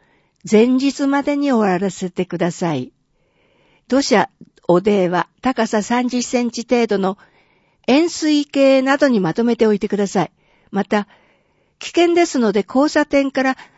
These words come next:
五メートル以上離しておいてください。土砂、汚泥は草の上に置かず、アスファルトなどの平坦な道路脇の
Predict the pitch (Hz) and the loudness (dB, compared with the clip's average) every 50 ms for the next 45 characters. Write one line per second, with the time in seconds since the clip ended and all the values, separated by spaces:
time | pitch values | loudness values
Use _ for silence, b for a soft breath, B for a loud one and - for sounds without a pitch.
0 | B B B - 202 208 240 262 277 269 - 277 277 302 311 - 285 262 240 214 | B B B 0 2 2 2 2 0 0 0 0 0 0 0 2 2 2 2 0
1 | 240 247 277 294 294 - - 269 - - - 147 151 143 - 147 - 143 151 139 | -2 -4 -4 -4 -4 -2 -2 -2 -2 0 0 -2 -2 -2 -4 -6 -8 -6 -6 -6
2 | - - 151 135 - _ _ _ _ _ _ _ _ _ _ _ _ _ _ _ | -6 -6 -8 -8 -10 _ _ _ _ _ _ _ _ _ _ _ _ _ _ _
3 | _ _ _ _ - - 233 233 - 214 185 175 180 190 240 220 226 220 214 214 | _ _ _ _ 0 0 0 2 2 0 0 0 0 0 0 0 0 2 0 0
4 | 208 - _ - - - 262 262 262 262 254 254 254 247 247 240 233 220 202 - | -2 -4 _ -14 -8 -4 -4 -2 -2 -2 0 0 0 0 0 0 0 0 0 0
5 | - 240 226 220 - 208 220 220 - - b b b b b b b b b b | -2 -2 -4 -2 0 0 0 0 -2 -4 b b b b b b b b b b
6 | b b b - 208 - - - - 285 285 277 254 - 202 180 185 180 190 175 | b b b -4 -4 -2 -4 -4 -4 -2 -2 0 0 0 0 0 0 0 0 -2
7 | 160 156 170 - b b b b b b b - 208 226 247 247 - 247 233 226 | -2 -4 -4 -6 b b b b b b b -2 0 0 0 0 0 0 0 0
8 | 226 220 220 214 196 185 220 254 277 285 285 294 277 269 269 262 254 - - 254 | 0 0 0 0 0 2 2 4 4 2 4 4 4 4 4 2 0 -2 -4 -2
9 | 240 240 240 226 | 0 0 0 -2